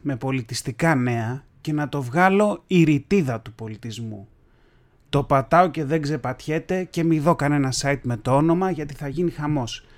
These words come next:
Και βέβαια το δικό μου site, η ρητίδα του πολιτισμού, δεν θα ασχολείται τόσο με τις εκδηλώσεις και τα κάθε είδους δρόμενα. Όχι.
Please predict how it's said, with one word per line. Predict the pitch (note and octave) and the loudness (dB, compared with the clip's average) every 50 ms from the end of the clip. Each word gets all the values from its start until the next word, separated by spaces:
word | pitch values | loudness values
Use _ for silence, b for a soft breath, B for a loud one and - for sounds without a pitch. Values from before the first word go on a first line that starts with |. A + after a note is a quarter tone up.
| b b | b b
Και | - D3 C3+ | -6 -4 -2
βέβαια | B2 D3 D#3 C#3+ F3 - | 0 0 2 2 2 2
το | B2+ D3 | 2 -2
δικό | C3 A#2+ A#2+ - - F#3 | -4 -4 -2 2 2 4
μου | F#3 F3 D#3 | 4 4 0
site, | - - D3 C3+ B2 A2+ A2+ A#2 - - - - _ - - _ _ _ _ | 0 -2 -2 -2 -2 -2 -4 -8 -10 -14 -20 -20 _ -20 -20 _ _ _ _
η | F3+ D#3+ D3 | 0 0 0
ρητίδα | C3+ C3 A#2 - - F3+ E3+ C3 B2+ A2+ | 0 -2 -2 0 0 0 2 0 -2 -6
του | - A2+ - | -8 -10 -10
πολιτισμού, | - C3 B2 B2 A2 - B2+ B2 A2+ B2+ C3+ D3 D#3+ D#3+ B B B B B B | -8 -8 -8 -8 -8 -8 -8 -6 -4 -2 0 0 0 -2 B B B B B B
δεν | - F#3 F#3+ | -6 -4 -4
θα | - G3+ | -2 -2
ασχολείται | G3 F3 - - E3 D#3+ D#3+ D3 - C#3+ | -2 -4 -2 -2 -2 -2 -2 -2 -4 -8
τόσο | A#2+ - C#3+ C#3 - - C3 | -6 -4 -4 -4 -4 -4 -4
με | B2+ B2 | -6 -6
τις | A2+ - - - | -6 -8 -6 -6
εκδηλώσεις | C3+ A#2 G#2+ A#2 B2 A#2+ A#2+ B2+ A#2 G#2+ - - - - - | -6 -6 -4 -4 -4 -2 -2 -2 -2 -2 -4 -6 -6 -8 -8
και | - C3 | -8 -8
τα | - B2 | -8 -8
κάθε | A2 A2 C3 A#2+ - - B2 | -6 -6 -6 -6 -4 -4 -6
είδους | B2 A2+ C3 B2 A#2+ | -4 -4 -4 -2 2
δρόμενα. | D#3 F#3 G3+ F3 C#3 B2 A2 G#2 G2+ - - - - - - - | 4 6 6 6 4 2 0 -4 -10 -14 -18 -20 -20 -8 -2 0
Όχι. | D#3 C3+ A2+ - - - A2+ | 0 0 0 -2 -10 -16 -16